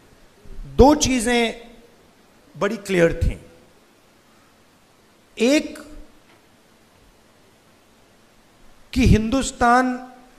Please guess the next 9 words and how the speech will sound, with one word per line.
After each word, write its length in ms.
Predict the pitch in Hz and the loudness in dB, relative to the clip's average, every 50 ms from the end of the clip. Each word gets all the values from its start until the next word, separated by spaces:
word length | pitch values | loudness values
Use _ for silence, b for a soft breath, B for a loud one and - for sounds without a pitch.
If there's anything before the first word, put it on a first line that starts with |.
| - _ _ _ _ _ _ _ _ _ _ _ _ _ _ - | -20 _ _ _ _ _ _ _ _ _ _ _ _ _ _ -18
नफरत 640 | 277 151 147 170 202 196 - - 233 240 233 240 - | -12 -6 -2 0 0 0 0 0 0 0 0 -2 -2
का 100 | 226 214 | -2 0
देश 320 | 180 156 185 196 196 - - | 0 2 0 0 0 0 -2
नहीं 320 | 156 147 151 156 160 147 | -4 -4 -6 -6 -6 -8
है, 220 | 143 123 - - - - - _ _ - - _ _ _ _ _ _ _ _ _ _ _ _ _ _ _ _ _ _ _ _ _ _ - | -10 -12 -14 -14 -16 -18 -18 _ _ -20 -20 _ _ _ _ _ _ _ _ _ _ _ _ _ _ _ _ _ _ _ _ _ _ -4
मोहब्बत 500 | - 170 160 190 185 175 226 226 226 - - | 0 2 2 2 4 6 4 4 4 2 -2
का 80 | 226 | -2
देश 340 | 202 165 170 175 165 - - | 0 0 0 -2 0 0 2
है, 140 | - 120 101 | 2 0 0